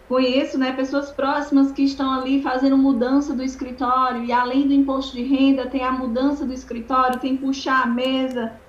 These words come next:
E aí eu perguntei a ela, "Olha, mas por que que você não pediu ajuda da equipe?" Ela, "Ah, Aline, é porque, assim, eles não se disponibilizaram a fazer." Então, eu disse assim, "Ah, então sou eu, vou fazer eu mesma." E aí ela puxou a mesa, uma hora ela tá como mãe, outra hora ela tá fazendo imposto de renda,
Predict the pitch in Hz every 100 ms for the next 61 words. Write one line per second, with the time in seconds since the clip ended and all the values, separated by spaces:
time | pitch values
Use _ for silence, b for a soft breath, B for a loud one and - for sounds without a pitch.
0 | - - 262 285 294 302 302 311 294 302
1 | 466 330 320 330 - - 508 - 440 -
2 | 330 330 302 302 269 269 269 233 220 190
3 | 185 - - - - 254 302 302 285 269
4 | 277 294 - 294 302 285 285 294 311 508
5 | - 381 320 - 311 285 294 285 269 277
6 | 294 277 277 233 233 233 269 320 - -
7 | 587 480 - 466 440 330 349 240 233 269
8 | 302 320 392 294 285 330 330 330 - 294
9 | 294 311 - 269 220 214 220 233 262 277
10 | 277 247 226 269 247 214 240 254 247 240
11 | 240 262 254 247 247 247 247 226 208 226
12 | 247 247 269 B B - 254 262 269 262
13 | 269 269 269 - 240 269 262 262 247 254
14 | 220 262 247 262 254 254